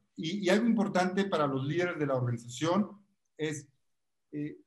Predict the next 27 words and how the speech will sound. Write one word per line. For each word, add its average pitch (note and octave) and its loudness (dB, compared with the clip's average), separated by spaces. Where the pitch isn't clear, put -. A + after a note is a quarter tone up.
siempre, A#3+ 0
si - 2
hoy B3 8
no C#4+ 4
tienen G#3+ 2
un F#3+ 2
líder G3+ 8
de E3 0
E E3+ -4
V F3 -12
P E3 -8
dentro C#3 -4
de C3 -6
la B2 -4
organización, C3 -4
si - -2
hoy F3 4
no G3+ 4
tienen F#3+ 2
alguien G3+ 4
que F3 -2
esté E3+ 0
abrazando F3+ 0
el E3 -2
E D#3+ -2
V D#3 -8
P, G3+ -4